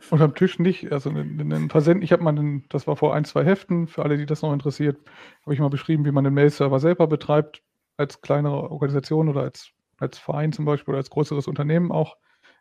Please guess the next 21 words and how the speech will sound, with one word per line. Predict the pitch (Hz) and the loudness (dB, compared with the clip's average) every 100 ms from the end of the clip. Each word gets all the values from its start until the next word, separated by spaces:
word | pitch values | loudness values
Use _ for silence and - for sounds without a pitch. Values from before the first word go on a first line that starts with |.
| _ | _
Ähm, | 151 151 | 0 2
das | 143 | 2
ist | 175 - - | 2 -2 2
durchaus | 165 156 147 | 6 6 4
mit | 151 | 0
ein | 160 | 0
bisschen | 151 151 | 0 2
Aufwand | 165 160 147 | 2 2 0
verbunden, | 147 170 185 175 170 | 2 2 2 -2 -2
macht | 151 - 131 | -2 -4 -8
aber | - | -8
auch | - | -8
Spaß. | - 147 151 - - _ _ _ _ _ | -8 -4 -4 -4 -12 _ _ _ _ _
Ähm, | 139 | -2
man | 139 | 0
hat | 143 151 | 0 2
dann | |
halt | 143 139 147 | 2 0 0
neue | 143 147 | 4 4
Gegner, | 139 139 156 143 131 | 4 0 2 0 0
wie | 139 135 | -4 -6